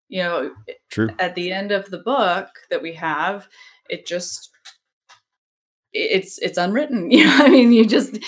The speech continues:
Speaker 1: he
Speaker 2: Yeah.
Speaker 1: has his evolution, and then you don't know what becomes of him, or, you know, does he become the successor to Captain, or does he, you know, what does he do with that?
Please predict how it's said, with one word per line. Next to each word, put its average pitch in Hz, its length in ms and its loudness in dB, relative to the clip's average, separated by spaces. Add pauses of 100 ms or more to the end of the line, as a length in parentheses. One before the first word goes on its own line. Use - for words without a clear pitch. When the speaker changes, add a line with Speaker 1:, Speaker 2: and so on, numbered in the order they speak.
(140)
Speaker 1:
he 214 280 -2
Speaker 2:
Yeah. 165 160 -4
Speaker 1:
has 190 300 2
his 190 300 -2
evolution, 185 680 -2
and 175 160 -8
then 175 420 -8 (680)
you 180 300 -8
don't 190 220 -2
know 185 160 -2
what 180 200 -2
becomes 180 380 -8
of 185 100 -6
him, 175 280 -8
or, 156 420 -6 (380)
you 170 140 -6
know, 165 220 -4
does 160 260 -8
he 175 140 -12
become 165 300 -12
the 156 60 -8
successor 175 520 -12 (100)
to 160 140 -12
Captain, 160 580 -6
or 156 220 -8
does 165 240 -12
he, 165 400 -12 (380)
you 170 120 -10
know, 147 60 -8
what 175 160 -8
does 180 160 -8
he 185 100 -8
do 170 200 -10
with 165 220 -10
that? - 340 -8